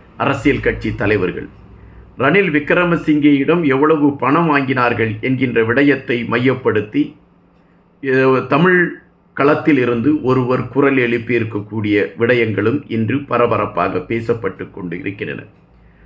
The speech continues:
இதே வேளையில் பலரை கொலை செய்த விடயங்களில் ரணில் விக்ரமசிங்கேவிற்கு முக்கியமான பங்கு இருக்கிறது என்று இன்னொருவர் இப்பொழுது குரலை உயர்த்தியிருக்கின்றார். அது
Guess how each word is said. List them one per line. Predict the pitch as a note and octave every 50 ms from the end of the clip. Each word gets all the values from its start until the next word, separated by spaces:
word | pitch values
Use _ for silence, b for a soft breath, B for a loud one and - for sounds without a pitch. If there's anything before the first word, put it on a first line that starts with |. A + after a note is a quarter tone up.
| b b b b b b
இதே | C3 D3 F#3 A3 A#3
வேளையில் | - F#3+ F#3 F3 E3 D#3+ D#3 F3 G3+ G#3 G#3+ - -
பலரை | - C3 C#3 D#3 D#3+ D#3 D3+ F3 F#3+ - -
கொலை | - C3 C#3+ D#3 F3 F3
செய்த | E3+ F3+ E3 D#3+ C#3 C#3+
விடயங்களில் | B2 B2+ B2 C3+ C3+ C3 A#2+ G#2 A2 G#2+ G2+ F2+ - - - - _ b b b b b b b b
ரணில் | - B2 C3+ D3+ F3+ G#3 G#3 G3 E3
விக்ரமசிங்கேவிற்கு | D#3 D3+ D3 - - F#3+ F#3+ F3 F3 D#3+ - E3 D#3 D3+ D3 D#3+ D#3 C#3+ D3 C#3 - - C#3+ C#3+ C3+ A#2+
முக்கியமான | C3 C3+ C3+ - F3 F3 E3+ D#3 D3+ C#3+ C3+ C3 B2 A#2
பங்கு | - C#3 C#3 D#3 D3 D3+
இருக்கிறது | D#3 D3 C#3 C#3 - B2+ A#2+ A#2+ A#2+ A#2+ A#2 A#2 A2+ -
என்று | B2 B2 A#2 G2+ G2 E2+ B1+ - - - - b b b b b b -
இன்னொருவர் | - C3 D#3+ E3+ F3 F#3 F3+ D#3+ D3 C3+ C3+ C3 A#2+ - - -
இப்பொழுது | - C#3 C#3 - C#3 C3+ B2 A#2 A#2 A#2+ A#2+ A#2+
குரலை | - B2 B2+ B2+ A#2+ B2 A#2+ A2+ A2+ A2 - -
உயர்த்தியிருக்கின்றார். | A#2+ A#2+ A2 A2 G#2+ G2+ F#2 E2+ E2 - - D#2 D#2+ - - - - - - _ _ _ b b b b b b b b b
அது | D3+ F3 E3+ G3 A#3